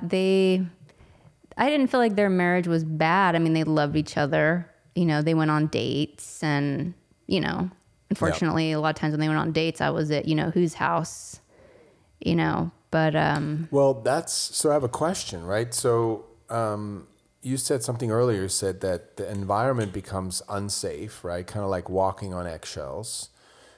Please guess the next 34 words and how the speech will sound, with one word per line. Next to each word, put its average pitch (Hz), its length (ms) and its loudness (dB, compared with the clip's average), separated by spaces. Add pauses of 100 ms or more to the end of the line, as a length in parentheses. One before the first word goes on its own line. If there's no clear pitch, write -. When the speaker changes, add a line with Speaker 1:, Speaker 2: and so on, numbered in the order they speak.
(140)
Speaker 2:
You 101 600 -2
are, 92 680 -2 (180)
your, 98 300 -6 (280)
what 95 120 -6
I 95 80 -4
call 98 260 -2
your 92 120 0
nervous 104 420 0
system 92 480 -6
sort 95 240 -2
of 87 100 -4 (240)
activates 92 760 -6
and, 90 240 -10
you 98 100 -10
know, 87 200 -8
it's - 320 -10
like - 160 -10
the 87 80 -6
red 92 260 0
flags 92 500 -4
come 92 360 -4
and 82 140 -10
you're, 87 120 -8
like, 85 240 -6
alert, 98 840 0 (260)
survival 98 600 0
mode. 147 520 0
Speaker 1:
Right. 160 320 0 (280)
Hypervigilance, 165 840 -4
yeah. - 300 -4
Speaker 2:
How 160 200 -4
long 170 260 2
did 120 200 -4
that 107 400 -2